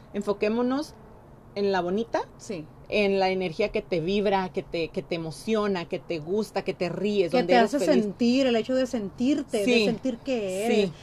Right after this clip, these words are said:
Speaker 2: Es como vemos nuestras manos y no nos
Speaker 1: Sí.
Speaker 2: damos cuenta, eh, el, el trabajo,
Speaker 1: Ujú.
Speaker 2: todo lo que hacemos con estas manos, el
Speaker 1: Ujú.
Speaker 2: sentirnos que
Speaker 1: Ujú.
Speaker 2: estamos, el agua, o sea,
Speaker 1: Ujú.
Speaker 2: todo lo, los, lo, ahora sí que los pequeños detalles de salir y ver el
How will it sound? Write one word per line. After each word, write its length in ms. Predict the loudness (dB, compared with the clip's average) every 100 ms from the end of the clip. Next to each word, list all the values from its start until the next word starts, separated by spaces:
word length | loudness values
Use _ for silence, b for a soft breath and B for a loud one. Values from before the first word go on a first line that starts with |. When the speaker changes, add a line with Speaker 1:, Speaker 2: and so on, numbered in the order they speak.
| B -6
Speaker 2:
Es 200 | -6 -4
como 560 | -4 -2 0 -2 -4 -6
vemos 600 | -6 -4 -4 -6 -10 -16 -12
nuestras 400 | -12 -8 -6 -4
manos 520 | -2 -2 -2 -2 -4
y 80 | -6
no 140 | -2
nos 40 |
Speaker 1:
Sí. 120 | 0 0
Speaker 2:
damos 260 | -2 -4
cuenta, 520 | -6 -6 -4 -4 -4 -6 B B B B -8
eh, 580 | -4 -2 -4 -4 -4 -4 -2
el, 60 |
el 120 | -2 0
trabajo, 720 | -2 0 -4 -6 -6 -4 0
Speaker 1:
Ujú. 400 | 2 2 2 6
Speaker 2:
todo 340 | 8 6 2 -4
lo 240 | 0 0
que 80 | 0
hacemos 440 | -4 -2 -2 -2 -6
con 140 | -8
estas 300 | -8 -8 -4
manos, 320 | 0 2 4 4
el 160 | 4
Speaker 1:
Ujú. 80 | 4
Speaker 2:
sentirnos 640 | 4 2 0 0 0 -4
que 80 | -2
Speaker 1:
Ujú. 120 | 0
Speaker 2:
estamos, 440 | 0 0 0 -2 -4 B B B
el 240 | 0 2 4
agua, 600 | 4 4 2 2 2 -2 B -2
o 40 |
sea, 80 | 0
Speaker 1:
Ujú. 100 | 4
Speaker 2:
todo 280 | 6 6 4
lo, 180 | 2 0
los, 240 | 0 -2
lo, 200 | -2 -4 0
ahora 200 | 0 0
sí 100 | -4
que 100 | -4
los 140 | -4
pequeños 400 | -8 -8 -4 -4
detalles 500 | -4 -6 -6 -4 -4
de 100 | -6
salir 260 | -6 -6 0
y 20 |
ver 20 |
el 60 | 2